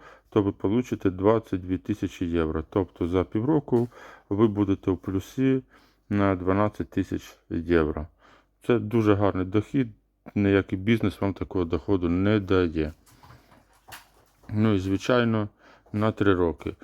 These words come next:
Не бійтеся, три роки дуже швидко проходять, але якщо ви будете влажувати по сто євро, е, кожного місяця протягом трьох років, то через три роки ви будете отримувати на протязі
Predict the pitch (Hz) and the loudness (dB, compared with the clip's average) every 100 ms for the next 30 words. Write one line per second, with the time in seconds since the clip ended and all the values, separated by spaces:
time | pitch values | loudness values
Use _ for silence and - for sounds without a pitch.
0 | - _ 107 107 123 131 - - 101 - | -20 _ 0 2 2 2 0 -6 -4 0
1 | 98 104 101 - 95 98 95 92 - 98 | 2 4 4 2 0 0 -2 -4 -4 -6
2 | - - 120 117 139 135 123 120 - - | -6 -4 -4 -2 -2 0 0 -2 -12 -20
3 | - - 101 101 95 - - _ - 95 | -20 -4 0 0 0 -4 -18 _ -6 -6
4 | - - 95 90 95 135 220 - _ 101 | -4 -2 0 -2 -6 -10 -20 -20 _ -2
5 | 98 98 95 95 101 90 90 - - 95 | 0 0 2 2 2 2 -2 -6 -8 -10
6 | - 101 98 101 90 90 85 - - - | -4 -2 2 2 2 0 -4 -8 -20 -20
7 | - _ _ - 92 87 - - 113 101 | -20 _ _ -6 -4 -4 -8 0 2 4
8 | 101 95 98 104 95 95 - 92 - 104 | 2 2 2 2 0 -6 -4 -6 0 0
9 | 98 98 95 - 101 95 135 147 139 120 | 0 0 -2 0 0 0 2 0 2 0
10 | 113 - - - _ - 104 - 101 - | 0 -6 -20 -20 _ -2 0 2 0 0
11 | 98 101 120 131 107 101 101 98 95 92 | 2 4 4 2 2 2 0 -2 -2 -6
12 | - 107 107 95 - 101 90 - _ 113 | -2 0 0 -2 -2 -2 -2 -8 _ 4
13 | 117 120 113 110 98 92 87 87 | 4 4 4 4 4 -2 -2 -4